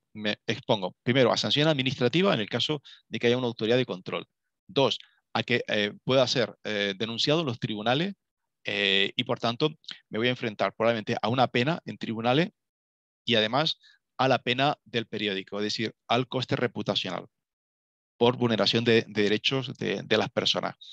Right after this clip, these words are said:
Este es el, el elemento que se está teniendo aquí en juego. Entonces, eh,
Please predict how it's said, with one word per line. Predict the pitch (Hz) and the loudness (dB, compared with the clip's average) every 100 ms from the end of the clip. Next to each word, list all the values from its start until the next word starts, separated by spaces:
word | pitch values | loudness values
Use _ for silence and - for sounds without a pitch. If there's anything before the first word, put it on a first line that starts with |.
| - - - | -20 -20 -4
Este | 127 165 | 0 2
es | 156 | 4
el, | 135 | 4
el | - 110 | 4 2
elemento | 110 117 127 156 | 2 0 -4 -4
que | |
se | 131 | -6
está | 110 123 | -4 -4
teniendo | 113 120 | -4 -4
aquí | 107 117 | -6 -6
en | 95 | -10
juego. | - 95 90 - _ _ _ _ _ _ _ _ | -8 -8 -8 -18 _ _ _ _ _ _ _ _
Entonces, | 101 101 113 101 | -10 -4 -2 -4
eh, | - 104 | -2 0